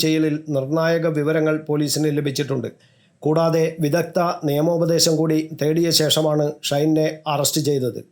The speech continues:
ഷൈൻ്റെ കുറ്റസമ്മത മൊഴിയുടെ അടിസ്ഥാനത്തിലാണ് കേസെടുത്തിട്ടുള്ളത്. തുടക്കത്തിൽ പിടിച്ചു നിന്നെങ്കിലും പോലീസിൻ്റെ തുടർ ചോദ്യങ്ങൾക്ക് മുന്നിൽ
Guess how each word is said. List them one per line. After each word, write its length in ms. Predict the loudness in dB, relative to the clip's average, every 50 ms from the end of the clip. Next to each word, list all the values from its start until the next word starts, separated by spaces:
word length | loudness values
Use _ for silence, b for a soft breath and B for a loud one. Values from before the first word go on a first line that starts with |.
| _ _ b b b b b b b b -2
ഷൈൻ്റെ 380 | 0 2 2 2 2 2 0 0 0
കുറ്റസമ്മത 560 | -2 -2 -2 0 0 0 2 2 2 2 2 2 2
മൊഴിയുടെ 360 | 2 2 2 2 2 2 0 0 -2 -2
അടിസ്ഥാനത്തിലാണ് 720 | -2 0 0 0 0 0 0 0 0 0 0 0 2 2 0 -2 -4 -4 -4
കേസെടുത്തിട്ടുള്ളത്. 840 | -2 0 0 0 0 0 0 -2 -2 -2 -2 -2 -2 -2 -4 -6 -10 -12 b b b b b b -6
തുടക്കത്തിൽ 480 | -4 -2 -2 0 0 0 0 0 0 0 0 -2
പിടിച്ചു 300 | -2 0 0 0 0 0
നിന്നെങ്കിലും 460 | 2 2 2 2 2 2 0 0 -2 -4 -6 -6 -4
പോലീസിൻ്റെ 560 | -2 0 0 2 0 0 0 0 2 2 0 0 -2 -2
തുടർ 220 | -2 -2 -2 -2 -2 0 0
ചോദ്യങ്ങൾക്ക് 520 | 0 0 0 0 0 0 0 0 0 0
മുന്നിൽ 240 | 2 2 2 0 0